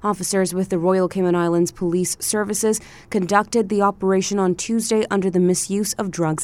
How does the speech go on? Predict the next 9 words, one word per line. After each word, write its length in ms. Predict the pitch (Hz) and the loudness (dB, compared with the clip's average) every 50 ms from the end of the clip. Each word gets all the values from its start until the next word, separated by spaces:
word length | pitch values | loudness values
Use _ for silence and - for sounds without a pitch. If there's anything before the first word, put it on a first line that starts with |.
| - | 0
Act. 380 | - 208 185 - - - - - - - - - - - - | 2 2 2 0 -2 -8 -14 -16 -16 -20 -20 -20 -20 -12 -4
During 300 | - 214 208 208 214 202 | 0 0 2 2 2 2
the 100 | 208 208 | 0 2
operation, 640 | 196 190 185 - 196 190 185 185 180 - 196 190 | 2 0 2 2 2 2 2 2 2 0 0 0
they 100 | 180 180 | 2 0
searched 480 | 175 - - 190 185 185 - - - - - | 0 -2 -2 -2 -2 -4 -6 -12 -14 -16 -10
three 260 | - 190 196 214 233 240 | -6 -2 -2 0 0 0
separate 460 | 220 - - 208 208 - 220 196 - | -2 0 0 -2 0 0 -4 -4 -4
premises 540 | - 214 208 208 208 - - 208 208 202 | -4 -4 -2 -2 -2 -2 -2 -2 -2 -4